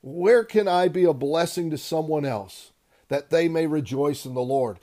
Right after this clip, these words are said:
Here the Apostle Paul, he, he, he's, he's in jail, but he's doing the work of the Lord. Maybe find somebody's in the work of the Lord and help them out. Whatever it is, are you being selfish or are you just lacking opportunity?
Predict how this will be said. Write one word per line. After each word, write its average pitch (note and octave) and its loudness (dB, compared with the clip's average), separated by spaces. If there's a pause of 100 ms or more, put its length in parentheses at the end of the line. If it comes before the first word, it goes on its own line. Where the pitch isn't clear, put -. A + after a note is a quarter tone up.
(140)
Here E3 0
the D#3 2
Apostle C#3 -2
Paul, F#3 2
he, D3+ 0 (240)
he, E3 -4
he's, C3+ -12 (180)
he's C3 -8
in C#3 -6
jail, F#3 2
but D3 0
he's D3+ -2 (200)
doing E3+ 6
the D#3 4
work E3+ 2
of E3 -4
the E3 2
Lord. F#3 4
Maybe E3 0 (220)
find F3 2
somebody's G3+ 2
in G#3 4
the G#3 4
work G#3+ 2
of G#3 0
the G#3 2
Lord G#3 6
and D3 -2
help E3 6
them F3 2
out. C#3+ 2 (640)
Whatever G#3 4
it G3+ 4
is, C3 2 (1300)
are C#3 2
you F#3 -2
being G#3 0
selfish F#3 -2
or F3 -2
are D#3 -2
you D#3+ -4
just C#3+ -10
lacking C#3+ -4
opportunity? C3+ -6